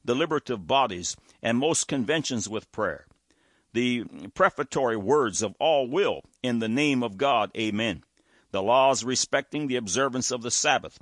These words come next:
with the general cessation of all secular business and the closing of courts, legislatures, and other similar public assemblies on that day. The churches and church organizations which abound in every city, town, and hamlet.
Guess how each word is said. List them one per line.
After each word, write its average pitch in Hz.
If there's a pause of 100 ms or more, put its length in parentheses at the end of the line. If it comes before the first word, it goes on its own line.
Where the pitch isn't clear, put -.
(140)
with 113
the 113
general 147
cessation 143
of 104
all 147
secular 135
business 107 (220)
and 117
the 107
closing 131
of 117
courts, - (200)
legislatures, 117
and 135
other 185
similar 143
public 120
assemblies 156
on 127
that 110
day. 87 (600)
The 98
churches 131
and 82
church 139
organizations 123
which 110
abound 127
in 120
every 110
city, 143
town, 135
and 131
hamlet. 95